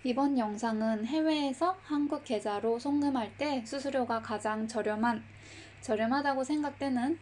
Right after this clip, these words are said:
트랜스퍼와이즈란 영국 업체의 소개 영상입니다. 보시면 아시겠지만 굉장히 직관적인 유아이예요.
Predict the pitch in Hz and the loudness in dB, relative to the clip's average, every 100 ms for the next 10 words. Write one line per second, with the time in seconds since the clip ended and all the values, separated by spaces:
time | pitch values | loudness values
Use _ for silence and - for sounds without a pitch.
0 | - 247 240 247 - 247 233 233 247 220 | -4 2 4 4 2 2 4 4 2 2
1 | 202 196 190 202 208 208 196 196 - 208 | 0 0 -2 -2 0 0 0 -2 -4 -2
2 | 208 214 - - 311 320 320 330 269 262 | 0 -2 -6 -2 0 2 2 2 2 2
3 | 262 208 185 202 202 - - - - - | 2 0 0 -2 -2 -6 -16 -20 -20 -18
4 | - - - - - - - - 262 262 | -18 -18 -18 -18 -20 -20 -20 -4 -2 0
5 | 294 294 294 285 202 196 269 277 - 240 | 0 2 4 4 2 0 0 0 0 0
6 | 226 220 220 226 240 269 254 254 240 - | 2 0 2 2 4 4 4 4 0 0
7 | 240 240 226 226 208 202 196 196 196 254 | 2 2 2 2 2 4 4 2 2 4
8 | 254 | 2